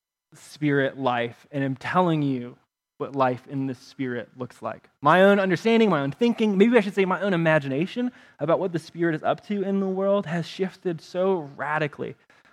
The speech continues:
over the last handful of years. I am one of those people in this room that falls on a diverse spectrum of traditions and experiences. I grew up in a tradition with a high emphasis on emotionally encountering the Spirit. It was beautiful, it was good,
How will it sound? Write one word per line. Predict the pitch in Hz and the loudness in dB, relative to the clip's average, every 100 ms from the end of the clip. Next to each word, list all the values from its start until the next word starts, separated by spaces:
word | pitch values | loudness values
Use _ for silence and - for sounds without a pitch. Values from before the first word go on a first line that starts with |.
| _ | _
over | 147 151 143 | 0 0 2
the | 143 | 2
last | 139 135 - | 4 4 0
handful | - 143 135 - 139 127 123 | -6 -6 -6 -6 -6 -6 -8
of | 127 | -10
years. | 131 123 - 147 _ _ _ _ _ _ _ _ _ _ | -6 -6 -8 -16 _ _ _ _ _ _ _ _ _ _
I | 147 202 | 4 6
am | 226 | 8
one | 208 | 6
of | 202 | 6
those | 180 | 4
people | 196 185 170 | 2 0 2
in | 175 | 2
this | 175 | 0
room | 143 143 151 | -2 -2 -2
that | 139 | -6
falls | 147 143 151 156 156 _ _ _ _ | 0 4 4 4 -2 _ _ _ _
on | 139 151 151 | 0 2 2
a | 147 147 156 | 2 0 0
diverse | 147 131 160 165 | -2 2 2 2
spectrum | - 170 165 165 160 | 0 0 0 -2 -2
of | 147 151 147 - | 0 -2 -2 -6
traditions | 165 165 - 156 147 | -4 -4 -2 -4 -4
and | 147 | -6
experiences. | - 196 190 120 - | -6 -4 -4 -6 -4
I | 127 | 0
grew | 151 151 | 2 6
up | 151 175 _ - | 6 4 _ -6
in | 147 | -6
a | |
tradition | 143 143 147 - 190 202 _ - | -4 -2 -2 -2 -4 -6 _ -4
with | 151 | -2
a | |
high | - - 190 208 | 0 4 4 4
emphasis | 165 180 180 - 180 - | 0 -8 -8 -4 -4 -2
on | 156 151 | -2 -2
emotionally | 139 135 143 160 170 - 180 165 156 | -4 -2 2 2 2 -2 -4 -2 -4
encountering | 143 113 139 143 139 135 131 | -6 -8 -4 -2 -2 -4 -6
the | 131 | -8
Spirit. | 123 - 123 - | -8 -6 -6 -6
It | 151 | -10
was | 123 | -8
beautiful, | 127 180 185 185 180 | -2 0 2 0 -2
it | 135 | -4
was | 131 | -6
good, | - 170 180 175 | 0 4 4 4